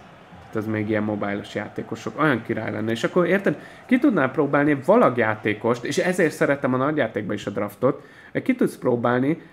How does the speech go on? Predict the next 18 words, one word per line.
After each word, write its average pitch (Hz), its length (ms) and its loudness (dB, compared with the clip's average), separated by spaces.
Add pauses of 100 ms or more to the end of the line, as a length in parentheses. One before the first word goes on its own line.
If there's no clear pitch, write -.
egy 131 160 -4
valagjátékost, 147 880 4
egy 123 100 4
Ronaldot, 113 520 -2
egy 120 120 0
Messit, - 340 -4
egy - 140 -8
Pelét, 117 440 0
bárkit 151 460 0
ki 127 140 -2
tudsz 123 240 -4
próbálni, 113 720 0 (680)
ö, 107 260 0
akit 101 280 -8
ugye - 140 -6
bead 101 260 -4
a 101 40 -2
játék, 117 460 -2